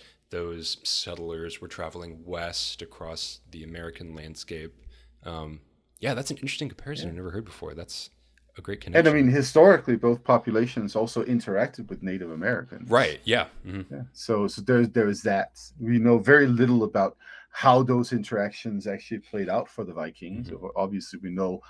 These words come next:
Speaker 2: a lot about how it, it, it played out for Europeans colonizing this continent otherwise, uh,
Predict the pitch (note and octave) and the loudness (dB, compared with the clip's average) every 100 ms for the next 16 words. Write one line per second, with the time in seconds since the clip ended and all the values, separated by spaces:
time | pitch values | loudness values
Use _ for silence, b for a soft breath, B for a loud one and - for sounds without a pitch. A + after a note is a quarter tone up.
0 | b _ - G2 G2 F#2 F2 - F#2+ F2+ | b _ -10 -6 -6 -6 -8 -2 -2 -2
1 | F#2 _ _ G2 F#2+ - G2+ - - F2 | -8 _ _ -12 -12 -10 -10 -10 -14 -14
2 | - - F#2+ E2+ F#2 - - F#2 E2+ E2 | -12 -6 -6 -4 -4 -6 -8 -8 -6 -6
3 | D#2+ F#2 F#2+ F#2+ E2+ - F2+ D#2+ F2 - | -6 -8 -8 -6 -8 -8 -8 -8 -10 -6
4 | F#2 E2+ E2 E2+ - E2+ F#2+ - F#2 - | -2 -2 -4 -8 -10 -12 -12 -8 -8 -8
5 | E2+ D#2 - - A2 D#2+ F2 - - B | -10 -12 -10 -10 -8 -8 -10 -14 -18 B
6 | B B B - - | B B B -4 -2